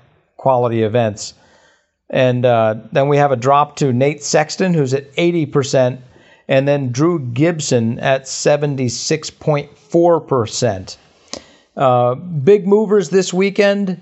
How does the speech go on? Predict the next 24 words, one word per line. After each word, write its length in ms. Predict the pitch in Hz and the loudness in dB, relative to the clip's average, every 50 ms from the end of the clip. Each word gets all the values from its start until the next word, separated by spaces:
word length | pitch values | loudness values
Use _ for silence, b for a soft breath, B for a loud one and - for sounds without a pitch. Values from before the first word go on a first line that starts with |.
| - - | -12 -4
uh, 520 | - 131 131 127 123 120 123 120 120 - - - _ | -2 0 2 2 2 0 -2 -2 -4 -6 -8 -14 _
Chris 240 | - - 214 208 - | 0 2 2 2 2
Dickerson, 680 | - 147 175 180 - 226 226 - 247 277 285 262 - - _ | 0 0 0 2 2 0 0 0 0 0 -2 -6 -10 -16 _
who, 540 | _ - 143 147 143 139 135 135 143 147 - | _ 0 0 2 2 0 -2 -4 -8 -8 -6
uh, 140 | 156 135 123 | -4 -2 -2
won 420 | 127 135 151 156 165 175 175 165 | 0 2 2 2 2 2 0 -2
the, 220 | 151 143 139 135 131 | 0 0 2 4 4
uh, 140 | 123 123 | 2 2
Charlie 420 | 117 - - 156 151 151 151 151 143 | 0 0 0 2 2 4 2 0 0
Ventnor 480 | 131 147 151 160 - 160 147 143 151 | 2 2 0 2 2 0 0 0 0
Open 500 | - 160 160 165 - 226 226 226 220 220 B B B B B B B B | 2 0 0 2 2 2 2 0 -2 -6 B B B B B B B B
in 320 | - 127 127 127 127 127 | 0 2 2 2 0 0
Louisville, 580 | 131 143 147 160 165 160 135 135 160 160 160 156 | 2 2 2 4 2 0 2 2 2 2 2 0
Kentucky. 720 | 156 156 139 127 127 - 160 180 - 233 226 208 214 b b b b b b b b b b b b b _ _ _ _ _ _ _ | 0 -2 -2 -2 -2 -2 -2 -2 0 -2 -2 -2 -4 b b b b b b b b b b b b b _ _ _ _ _ _ _
He, 400 | 139 147 175 170 175 175 170 165 | -6 -4 -2 -2 0 2 4 4
uh, 240 | 151 147 143 143 143 | 4 4 4 2 2
he 120 | 165 185 | 2 2
moved 300 | 185 175 175 175 160 147 | 2 2 0 0 0 0
up 220 | 165 175 180 175 | 0 -2 0 0
a 80 | 175 160 | 0 -2
spot 580 | - - - - - 165 156 170 185 - - _ | -2 -4 -8 -2 0 0 2 2 0 -2 -6 _
past 460 | - 175 156 156 170 175 - - - | -4 -2 0 0 -2 -2 -4 -2 0
Kevin 320 | 175 160 160 156 147 135 | 0 2 2 0 -2 -2
Jones, 600 | 123 120 139 135 127 123 139 151 170 165 151 - | 0 2 2 2 2 2 0 -4 -4 -6 -8 -12